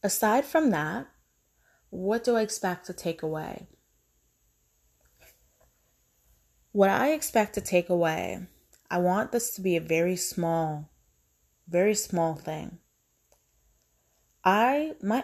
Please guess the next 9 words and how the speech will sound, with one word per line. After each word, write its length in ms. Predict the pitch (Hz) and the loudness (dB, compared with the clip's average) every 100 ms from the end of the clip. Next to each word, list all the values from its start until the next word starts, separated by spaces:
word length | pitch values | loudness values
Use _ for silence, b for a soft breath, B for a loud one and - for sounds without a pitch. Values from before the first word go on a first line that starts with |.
| - | 0
only 400 | 208 233 254 - | 2 2 0 0
expectation 1080 | 196 - 214 208 - 185 175 - 170 170 160 _ _ _ b b b - | -2 0 -2 -2 -2 -2 -2 -6 -10 -10 -14 _ _ _ b b b -20
from, 600 | - 175 175 175 175 - _ _ _ _ | 0 2 2 -2 -4 -10 _ _ _ _
to 120 | - 190 | -6 0
take 240 | 196 185 | 0 2
away 360 | 220 180 170 180 | 2 2 0 -8
at 100 | - | -6
this 180 | 175 - | -6 -6
point, 380 | 170 160 - | -10 -10 -10